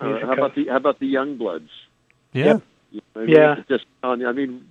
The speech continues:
Speaker 1: really, it was a time of peace and love. It was a, it was a great time. It was so fertile. And I, I'll tell you, uh, re-, with that, with that point, uh, Steve, Jimmy Braylauer pointed to me. He said, he said, "Buddy,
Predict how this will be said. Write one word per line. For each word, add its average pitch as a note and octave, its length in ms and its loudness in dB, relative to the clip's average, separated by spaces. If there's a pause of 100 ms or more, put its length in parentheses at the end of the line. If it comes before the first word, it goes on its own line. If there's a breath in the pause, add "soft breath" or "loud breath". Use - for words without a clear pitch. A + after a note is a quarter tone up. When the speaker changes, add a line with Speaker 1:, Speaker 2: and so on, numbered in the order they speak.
Speaker 1:
really, E3 360 4
it B2+ 180 -4
was A#2 200 -4
a A#2+ 60 -6
time B2+ 260 -4
of - 100 -10
peace C#3+ 240 -2
and A#2 100 -10
love. B2 240 2
It A2+ 40 -4
was G#2 100 -6
a, - 100 -2 (340 soft breath)
it C#3+ 40 -2
was B2+ 160 2
a C3+ 60 4
great A#2 520 0 (140)
time. A#2 280 -6
It F#2 40 -6
was E2+ 100 -12 (160)
so B2 140 6 (180)
fertile. A2+ 320 0 (320 soft breath)
And C#3+ 140 0
I, D3+ 40 4
I'll D3 280 -2
tell D#3+ 180 -10
you, B2 180 -6 (140)
uh, G#2 260 -6 (760)
re-, B2+ 180 -12 (140)
with B2 220 -4
that, C#3 140 -2
with B2 200 -2
that C#3+ 220 -2 (240)
point, C#3 300 -6 (280)
uh, G2+ 220 -4 (180)
Steve, A#2+ 320 0 (1080)
Jimmy C#3+ 220 2
Braylauer A#2 640 2 (580)
pointed C#3+ 400 -6
to C3 60 -8
me. B2+ 180 -2
He A2+ 180 -2
said, A2 240 -6 (220)
he G2 200 -10
said, G2 300 -2
"Buddy, A2 280 4